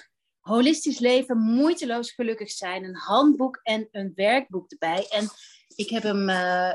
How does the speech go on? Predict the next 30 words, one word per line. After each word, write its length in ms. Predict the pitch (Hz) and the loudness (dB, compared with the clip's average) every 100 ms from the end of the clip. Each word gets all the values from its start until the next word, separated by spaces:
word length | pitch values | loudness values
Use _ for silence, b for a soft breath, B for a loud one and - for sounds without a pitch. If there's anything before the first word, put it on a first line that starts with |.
| - | -6
voor 380 | - - 330 415 | -16 0 4 4
de 80 | 339 | 2
zomer 560 | 240 240 233 202 196 - | 2 2 2 0 -2 -6
een 160 | 190 | -8
heel 180 | 185 214 | -6 -6
stuk 280 | - 202 202 | -6 -6 -6
al 140 | 180 | -8
gelezen. 500 | 180 185 202 233 226 | -4 0 2 0 0
En 60 | 196 | -2
wat 120 | 196 | -2
mij 180 | 190 - | -4 0
opviel 460 | 277 294 - 254 247 | 0 0 0 -2 0
is 240 | 220 208 | -2 -4
dat 180 | 226 220 | -2 -2
het 140 | 214 | -4
een 140 | 208 196 | -8 -4
hele, 540 | 190 208 208 202 196 b b b b _ _ | -2 0 0 0 -2 b b b b _ _
ja, 360 | 247 214 170 202 | -2 0 0 0
een 320 | 196 196 - _ _ _ | -4 -8 -14 _ _ _
praktische 760 | - 220 262 320 - 311 - 320 | -8 0 2 0 -2 -2 0 0
en 240 | 220 208 | 0 0
nuchtere, 480 | 220 285 - 302 254 - - | 2 0 -2 -6 -6 -12 -6
n-, 400 | 220 233 - 233 _ | -2 -2 -4 -20 _
ja, 200 | 262 - | 0 0
vrij 340 | - 233 302 | -2 2 6
nuchtere, 500 | 277 311 - 262 247 _ _ | 6 4 0 -6 -8 _ _
nuchtere 800 | 226 226 320 - 262 202 208 208 | -2 0 0 -2 -4 0 0 -2
kijk 320 | - 233 269 262 | -2 0 0 -4
is 200 | 240 - | -12 -4
op 280 | 240 247 | -4 -4